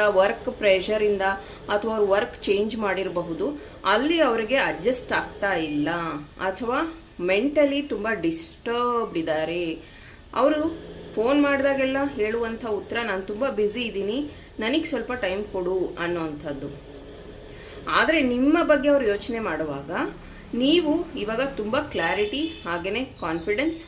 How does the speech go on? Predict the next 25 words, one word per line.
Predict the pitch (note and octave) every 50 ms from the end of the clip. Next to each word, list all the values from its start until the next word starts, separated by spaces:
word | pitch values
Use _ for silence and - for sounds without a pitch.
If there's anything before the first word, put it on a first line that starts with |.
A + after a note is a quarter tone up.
| - - -
ಹಾಗೇನೆ | F#3 F#3+ G3 B3+ C#4 C#4 C4
ಈ | B3
ಪ್ರೀತಿಯಲ್ಲಿ | B3 - A3 G#3+ A3 A3+ A3+ B3+ B3+ B3 A#3+ A#3+ A#3+
ನಿಮಗೆ | A3+ G#3+ G#3 G#3 G#3 G3+ A#3 C#4+ D4 - - - - - -
ಧೈರ್ಯ | F3 F#3 G3+ G#3 A3 B3+ C4+ C#4+ D4 D4 - - - - - F3+
ಬಂದಿದೆ. | E3+ E3 D#3+ D3 D3 C#3+ C3+ C3 - - - - - - - - - -
ಮುಂಚೆ | A#3 C4 C#4+ C#4 - D#4+ E4
ಎಲ್ಲ | D#4 D#4+ - - C#4 C#4+ D4 D4 C#4+ -
ನಿಮ್ಮನ್ನ | A#3+ B3 A#3+ A#3+ A#3+ A#3+ A#3+ A#3+
ಏನಾದ್ರೂ | A#3 F#3+ F#3 G3 G#3 G#3 G#3+ A3 A#3+ A#3
ಒಂದು | A3 G#3+ G#3+ G3+ G#3
ಸುಳ್ಳು | G#3 - - G3+ G3+ G#3+
ಹೇಳಿ | G#3 G3 G3 G3 G3 G3
ಅಥವಾ | F#3+ G3+ - - G#3 G3+
ಹೇಗಾದ್ರೂ | G3 - G3+ G3 F#3+ F#3+ F#3+ F#3+ A#3 A3+ B3 C4 C#4+ C#4 C#4+ D4
ಮಾಡಿ | C4+ B3 A3+ A3 A3+ A#3
ನಿಮ್ಮನ್ನ | A3 G#3 G3+ G3+ G3+ G3+ A3 B3 D4 D4 D4 - - - - -
ಸೈಲೆಂಟ್ | - G3 F3 F3+ G#3+ A#3+ B3+ B3 G3
ಮಾಡ್ಬೋದಾಗಿತ್ತು. | F#3+ F3 E3 F3 F3 F#3 G#3+ G#3+ G3 F#3+ F3+ D#3+ D#3 D3+ - - B3 E4 E4 - - - - - - - -
ಆದ್ರೆ | F#3+ G3+ G#3 A#3+ C4+ D4+ D4 C#4 D4 D4 D4 - - - -
ಇವಾಗ | A3 A3+ A3+ B3+ C4+ D4 D#4 C#4 C#4 C4+ C#4 C#4 C4+ -
ನಿಮ್ಮ | - G3+ G3+ G3 G3+ G#3 G#3 G#3 G#3+ G3+ - D#3+
ಮೆಚ್ಯೂರ್ | E3+ E3 D#3+ E3 - - A#3+ B3+ C#4 C4+
ಮೈಂಡ್‌ಸೆಟ್ | A#3 G#3 F3+ F3 F#3 F#3+ - - A3 G#3 - -
ಇಂದ | F3 E3 D#3+ D3+